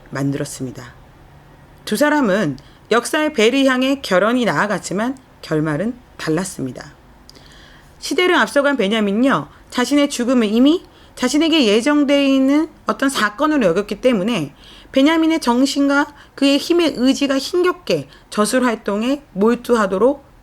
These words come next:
합니다. 이따금씩 출몰하는 죽음의 그림자.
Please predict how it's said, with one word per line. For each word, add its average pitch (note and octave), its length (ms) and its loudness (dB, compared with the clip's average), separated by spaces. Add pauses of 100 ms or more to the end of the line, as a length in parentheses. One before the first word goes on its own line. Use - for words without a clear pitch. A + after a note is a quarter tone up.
합니다. D3 560 -4 (560)
이따금씩 C#4 640 -2
출몰하는 C#4+ 640 0
죽음의 A#3 380 -2
그림자. A3 580 -2